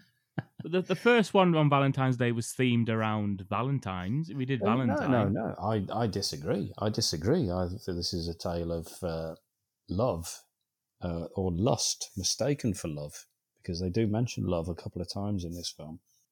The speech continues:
Speaker 2: 'Cause she says, "No, uh, you can't do that. You'll only fall in love with me." And he says,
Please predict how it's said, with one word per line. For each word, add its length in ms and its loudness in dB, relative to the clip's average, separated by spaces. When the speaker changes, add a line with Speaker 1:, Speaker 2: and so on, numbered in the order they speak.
Speaker 2:
'Cause 100 -4
she 200 -2
says, 320 -4
"No, 360 0
uh, 200 -4
you 280 -12
can't 300 -4
do 120 -2
that. 200 0
You'll 160 0
only 180 0
fall 300 -2
in 100 -2
love 200 0
with 120 -2
me." 160 -8
And 100 2
he 100 4
says, 320 -2